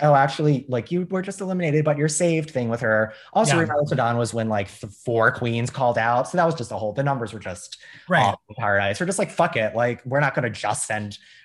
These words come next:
Speaker 1: just eliminate her after this round. Um, we'll just do a top four." And yeah, that night was a whole, was a whole thing. But yeah, um, Candy is just a, a good time gal.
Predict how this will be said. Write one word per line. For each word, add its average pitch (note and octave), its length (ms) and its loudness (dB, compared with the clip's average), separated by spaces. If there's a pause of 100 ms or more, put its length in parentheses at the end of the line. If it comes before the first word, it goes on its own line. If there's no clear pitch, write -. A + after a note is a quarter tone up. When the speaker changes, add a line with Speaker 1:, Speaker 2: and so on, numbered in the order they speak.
(140)
Speaker 1:
just B2+ 320 -2
eliminate A2 400 -2
her G2+ 500 0 (220)
after G#2 320 -4
this F#2 220 -6
round. F2+ 540 -6 (480)
Um, G2+ 420 -4
we'll G#2+ 140 -4
just G#2 160 -10
do A2 100 -2
a A2 40 -4
top G2+ 260 -4
four." F2+ 420 -2
And F2 300 -10 (920)
yeah, G2+ 260 -4
that C3 200 4
night G#2+ 220 -2
was G2 140 -8
a F#2 60 -6
whole, F2 240 -4
was G2+ 160 -8
a G2 60 -4
whole D#2+ 140 -8
thing. - 240 -14
But B2 100 0
yeah, G2 160 -2 (160)
um, G#2 500 -2
Candy A#2 380 -6
is A2 140 -4
just - 260 -12
a, G#2+ 480 -4
a A#2 80 -8
good G#2 220 -8
time G#2 280 -8
gal. G2 380 -10